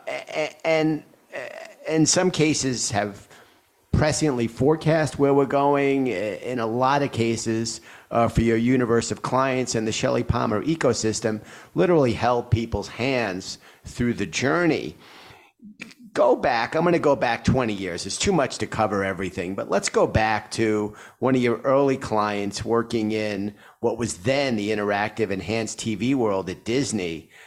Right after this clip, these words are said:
uh, going back to give or take two thousand one, two thousand two. So let's call that roughly twenty years ago. That was sort of the beginning of the whole tech-led revolution of our industry.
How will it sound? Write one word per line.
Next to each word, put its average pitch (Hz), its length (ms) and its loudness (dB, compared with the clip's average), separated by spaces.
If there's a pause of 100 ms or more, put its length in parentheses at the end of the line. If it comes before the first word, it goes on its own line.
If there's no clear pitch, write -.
(280)
uh, 101 800 -2
going 120 340 2
back 113 280 -2
to 110 120 -2
give 110 200 -2
or 117 60 0
take 107 260 -4
two 110 120 -4
thousand 107 400 -2
one, 101 220 -2
two 104 120 -8
thousand 92 440 -4
two. 87 400 -6 (320)
So 214 80 -8
let's 190 140 0
call 143 220 2
that 123 200 -2
roughly 113 380 0
twenty 104 340 2
years 98 340 -4
ago. 85 400 -4 (640)
That 170 320 0
was 190 140 6
sort 147 260 4
of 120 100 0
the 110 100 0
beginning 101 920 -4
of 107 240 -8
the 113 120 4
whole 107 680 2 (220)
tech-led 107 920 -4
revolution 95 840 -4
of 113 280 -4
our 85 200 0
industry. 62 600 -12